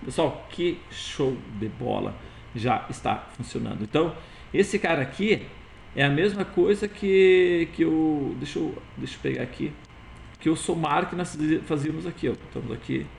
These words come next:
so-, isso aqui, ó. Esses dois aqui, até vou botar aqui, ó, sete mais oito, quinze. Isso aqui é a mesma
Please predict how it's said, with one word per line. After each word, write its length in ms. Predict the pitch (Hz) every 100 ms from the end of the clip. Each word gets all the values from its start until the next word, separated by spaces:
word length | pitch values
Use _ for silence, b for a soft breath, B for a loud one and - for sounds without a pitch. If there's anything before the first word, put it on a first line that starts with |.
| - - -
so-, 320 | - - - - - -
isso 200 | 175 185
aqui, 360 | 202 - - 151
ó. 80 | 110 - - B B B -
Esses 340 | 214 220 226
dois 220 | 190 190
aqui, 220 | 143 143
até 160 | 170 156
vou 100 | 139
botar 140 | 139
aqui, 160 | 131 117
ó, 40 |
sete 840 | 104 - 107 104 113 - 170 165 190 - - - - - -
mais 600 | - 90 90 104 120 - - 127
oito, 240 | 120 - - - - -
quinze. 360 | - - - - - B B B -
Isso 360 | 269 269 -
aqui 680 | 165 - - 170 220 147 - - - -
é 120 | 196
a 40 |
mesma 360 | 170 160 202 185